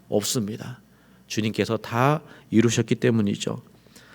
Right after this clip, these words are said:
백 퍼센트 우리의 구원이 되시고 우리의 영생과 의로움과 거룩함이 되어주십니다. 그 주님의 그 다 이루심을 우리의 것으로 받는다면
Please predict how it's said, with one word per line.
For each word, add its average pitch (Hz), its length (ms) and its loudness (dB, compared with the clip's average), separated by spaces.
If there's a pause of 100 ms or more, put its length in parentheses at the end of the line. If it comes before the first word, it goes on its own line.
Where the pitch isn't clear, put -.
(340)
백 131 160 6
퍼센트 151 800 12
우리의 131 260 10
구원이 139 400 10
되시고 123 720 2 (200)
우리의 135 220 12
영생과 135 760 10
의로움과 143 800 10
거룩함이 135 760 6
되어주십니다. 110 920 -2 (500)
그 117 240 4
주님의 117 440 4
그 123 140 2
다 - 280 0
이루심을 151 720 6
우리의 165 360 10
것으로 165 400 10
받는다면 110 680 2